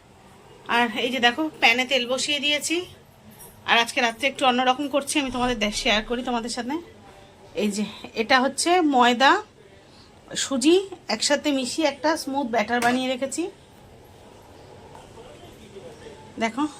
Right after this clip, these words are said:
এরকম একটা স্মুথ ব্যাটার বানিয়েছি। আর এর ওপরে টপিংয়ের জন্য এই যে সেদ্ধ আলু কুচি, গা-, টমেটো কুচি, পেঁয়াজ কুচি, লঙ্কা কুচি, আর এগুলোর ওপরে একটুখানি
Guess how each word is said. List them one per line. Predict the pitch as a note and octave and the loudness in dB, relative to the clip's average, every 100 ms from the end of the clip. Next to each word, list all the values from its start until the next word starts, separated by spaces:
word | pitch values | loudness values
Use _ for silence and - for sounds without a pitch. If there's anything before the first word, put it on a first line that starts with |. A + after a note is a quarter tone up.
| - - - - - - - | -18 -20 -20 -20 -20 -20 -20
এরকম | - A#3+ B3 | -2 0 2
একটা | C4 B3 | 0 -2
স্মুথ | C4 C4 C4+ | -4 -4 -4
ব্যাটার | A3+ A3 G#3 A#3 | 0 0 2 2
বানিয়েছি। | A#3 A#3 A#3+ D4 F4+ - - - - - - - - | 2 2 -2 -2 -4 -8 -20 -20 -20 -20 -20 -6 -6
আর | - G#3 G#3 | 0 -2 -2
এর | A3+ C4 | 0 4
ওপরে | C4 B3+ C#4+ D4+ | 4 4 4 4
টপিংয়ের | D4+ A#3 C#4 C#4 D4 | 4 2 2 -2 -2
জন্য | B3 C#4 C4 C#4+ - - - - - - - | 0 0 0 -2 -8 -20 -20 -20 -20 -20 -8
এই | - | -4
যে | G#3+ | 0
সেদ্ধ | B3 A#3+ G#3+ A#3 | 2 2 0 2
আলু | C4 A3 A#3+ | 2 2 -2
কুচি, | C4 B3 C#4+ D#4 - - - - - G#3+ | -4 -4 -2 -2 -6 -20 -20 -20 -16 0
গা-, | G#3+ G#3 - - | 2 2 -4 -4
টমেটো | G#3 A3+ B3+ | -2 0 -4
কুচি, | C4 B3 C#4+ D#4+ - - - - - - | -6 -4 -4 -4 -8 -20 -20 -20 -20 0
পেঁয়াজ | A3 A3+ A3+ | 2 2 -2
কুচি, | C4 A#3+ D#4 F4 - | -6 -2 -2 -2 -6
লঙ্কা | B3 G#3+ G#3+ G#3+ | -2 0 0 -4
কুচি, | G3 - F#3+ - - - - - | -6 -8 -10 -12 -20 -20 -20 -6
আর | - | -4
এগুলোর | F3 A#3 A#3 C#4+ D4 | 4 4 4 6 6
ওপরে | C#4+ C#4 C#4+ | 6 4 2
একটুখানি | C#4 B3+ C#4 F#4+ | 0 -4 0 0